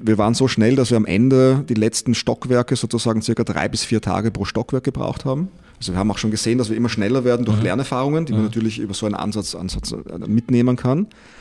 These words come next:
Speaker 1: Und wir haben dann noch circa drei Monate verwendet,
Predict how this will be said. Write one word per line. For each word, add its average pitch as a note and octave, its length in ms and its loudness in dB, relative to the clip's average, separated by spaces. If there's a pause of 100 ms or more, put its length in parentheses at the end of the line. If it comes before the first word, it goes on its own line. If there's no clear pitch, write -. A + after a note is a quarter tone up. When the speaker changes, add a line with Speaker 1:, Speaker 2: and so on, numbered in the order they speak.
(240)
Speaker 1:
Und C3 180 6
wir C3 100 4
haben A2 200 4
dann B2 100 4
noch A#2+ 160 2
circa A2+ 180 -2
drei E2 220 -2
Monate A2 400 4
verwendet, G#2 540 2